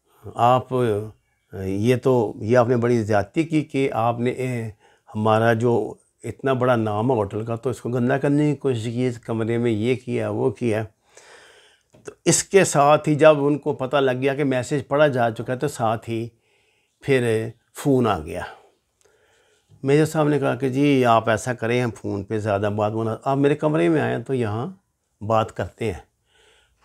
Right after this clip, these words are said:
तो फ़ोन करने वाले ने कहा कि "ठीक है जी, हम आ जाते हैं आपके पास, इसमें क्या बात है, मामला तय हो जाए, हम तो नहीं चाहते कि पुलिस को मामला पहुँचे, हमारे तो इतना बड़ा होटल है, इसकी बदनामी होगी,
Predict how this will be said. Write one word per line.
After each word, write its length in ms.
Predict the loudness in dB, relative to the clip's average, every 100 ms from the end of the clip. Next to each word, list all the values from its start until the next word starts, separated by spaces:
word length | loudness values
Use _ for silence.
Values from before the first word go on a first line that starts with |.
| 2
तो 400 | 4 6 4 0
फ़ोन 280 | 0 2 4
करने 240 | 2 4
वाले 300 | 6 6 4
ने 100 | 0
कहा 280 | 0 0 0
कि 140 | -2
"ठीक 320 | -4 -2 -2
है 140 | 0 -2
जी, 120 | -4
हम 200 | -2 -2
आ 120 | -2
जाते 300 | -2 -4 -2
हैं 60 | -2
आपके 280 | -2 -4 -8
पास, 240 | -6 -6 -6
इसमें 340 | -10 -6 -6
क्या 200 | -2 -2
बात 340 | 0 -2 -2
है, 120 | -2 0
मामला 460 | 0 0 2 2
तय 220 | 2 0
हो 160 | 2 2
जाए, 160 | 0 0
हम 220 | -2 -2
तो 120 | 0
नहीं 140 | 2
चाहते 300 | 2 2 2
कि 60 | -2
पुलिस 340 | 0 0 0
को 100 | -2
मामला 340 | 0 0 2 0
पहुँचे, 280 | 0 -2 0
हमारे 300 | 0 0 0
तो 120 | 0
इतना 200 | 0 -2
बड़ा 200 | 0 0
होटल 240 | 0 -2
है, 60 | -4
इसकी 200 | -4 -4
बदनामी 420 | -4 -2 0 2
होगी, 280 | 2 0